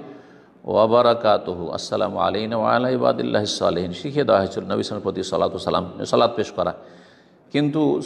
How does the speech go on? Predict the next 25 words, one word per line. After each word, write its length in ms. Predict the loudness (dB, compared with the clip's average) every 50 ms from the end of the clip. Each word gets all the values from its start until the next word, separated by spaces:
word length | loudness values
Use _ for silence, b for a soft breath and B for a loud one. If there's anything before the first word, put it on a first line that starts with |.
| -2 2
সালা-, 360 | 4 6 6 6 6 6 4 4
আল্লাহ 260 | 4 6 6 4 4
যে 140 | 4 2 0
সালাত, 500 | 0 2 2 4 6 6 4 2 0 -4
সালামের 480 | -2 0 2 4 4 4 2 2 -2
সাথে 280 | -4 -2 -2 -2 -2 -4
সালাতও 500 | -4 0 0 2 4 4 4 4 2 -2
পেশ 200 | -2 -4 -2 -2
করতে 220 | -2 -2 0 2
বলেছে, 180 | 0 0 0 0
'সাল্লু 460 | 0 2 2 2 2 0 0 2 2
আলাইহি 540 | 2 4 4 2 2 0 -2 -2 -2 -2 0
ওয়া 140 | 0 0 2
সাল্লিমু 440 | 2 4 2 4 2 0 0 -2
তাসলিমা, 580 | -2 -2 -2 -4 -4 -8 -8 -8 -6 -6 -6 -6
ফা 160 | -4 -4 -4
কাইফা 340 | -2 0 0 0 2 2 0
নুসাল্লি 440 | 0 0 0 0 0 0 2 4 4
আলাইক,' 320 | 4 4 4 4 2 2 0 -4 B B B B B B B B B B B
আপনার 360 | B 2 2 2 4 2 2 2
প্রতি 300 | 2 -2 -4 -4 -6 -8
সালাত 420 | -4 -2 0 2 4 4 2 2
কিভাবে 260 | 0 0 2 2 2 2 2
পেশ 200 | 0 -2 -2 -2
করব? 240 | -2 -2 0 0